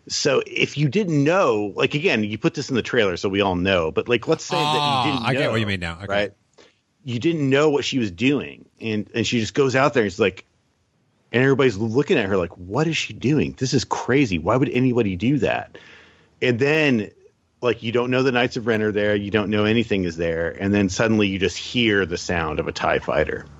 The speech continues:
Speaker 2: Mm, that's cool.
Speaker 1: And then she's just standing there.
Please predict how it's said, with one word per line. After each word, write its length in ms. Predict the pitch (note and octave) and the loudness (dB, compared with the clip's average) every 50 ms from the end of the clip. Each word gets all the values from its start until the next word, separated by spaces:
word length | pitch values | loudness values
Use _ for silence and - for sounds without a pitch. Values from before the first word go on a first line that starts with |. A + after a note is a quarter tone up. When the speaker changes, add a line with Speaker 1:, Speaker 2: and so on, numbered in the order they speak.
| - - - | -20 -12 -8
Speaker 2:
Mm, 400 | G#2 G#2 G2+ G2 F2+ E2+ E2 D#2+ | -6 -4 -4 -4 -4 -6 -6 -6
that's 200 | F2+ F2+ - - | -8 -8 -8 -6
cool. 240 | - F#2 E2 D#2 D#2+ | -4 -4 -4 -4 -2
Speaker 1:
And 140 | - A2 A2 | 0 0 2
then 100 | A2+ A2 | 2 2
she's 180 | - B2+ B2+ G#2+ | 2 2 2 2
just 180 | B2+ A#2 - | 0 0 -2
standing 480 | - - D3 C#3 C#3+ D#3 D#3+ C#3+ B2+ A2 | -2 0 2 2 2 4 2 2 0 0
there. 380 | G2+ F#2+ F2+ E2+ D#2+ D#2+ D#2+ | -2 -2 -4 -4 -8 -10 -14